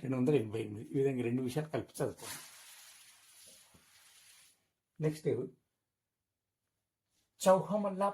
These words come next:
ప్యాలెస్. చౌహమల్లా ప్యాలెస్ కింది వాటిలో ఏది స్టార్ గుర్తులో ఉన్నటువంటి ప్యాలెస్ అని అడుగుతారు. అదే ఇట్లా స్టార్ అని పెట్టేసుకోండి. స్టార్ గుర్తులో ఉన్నటువంటి ప్యాలెస్ ఏదండి? చౌహమల్లా ప్యాలెస్ స్టార్ ఆకారంలో ఉంటుంది, జ్ఞాపకం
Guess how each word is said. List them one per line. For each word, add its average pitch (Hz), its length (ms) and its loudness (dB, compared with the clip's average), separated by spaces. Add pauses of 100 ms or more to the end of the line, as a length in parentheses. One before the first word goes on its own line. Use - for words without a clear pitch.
ప్యాలెస్. 110 380 0 (320)
చౌహమల్లా 180 580 2
ప్యాలెస్ 139 340 0
కింది 165 280 0
వాటిలో 151 340 2 (260)
ఏది 160 200 0 (100)
స్టార్ 151 360 0
గుర్తులో 151 380 0
ఉన్నటువంటి 143 520 -4
ప్యాలెస్ 117 300 -4
అని 151 120 -2
అడుగుతారు. - 340 -14 (380)
అదే 143 160 0 (380)
ఇట్లా - 260 -12
స్టార్ 120 280 -10
అని 131 140 -6
పెట్టేసుకోండి. - 540 -4 (500)
స్టార్ 170 340 -2
గుర్తులో 147 320 0 (100)
ఉన్నటువంటి 127 500 2
ప్యాలెస్ 131 340 0
ఏదండి? 135 260 2 (460)
చౌహమల్లా 147 580 4
ప్యాలెస్ 123 300 -2 (240)
స్టార్ 117 300 -2
ఆకారంలో 117 440 -2
ఉంటుంది, 120 240 -6
జ్ఞాపకం 123 300 -4